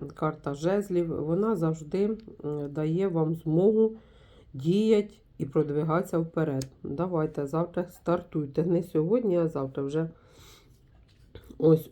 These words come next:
ось новорічні у нас свята.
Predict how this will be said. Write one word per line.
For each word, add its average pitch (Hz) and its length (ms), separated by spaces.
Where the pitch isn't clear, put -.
ось 151 240
новорічні 139 840
у 139 40
нас 135 340
свята. 202 640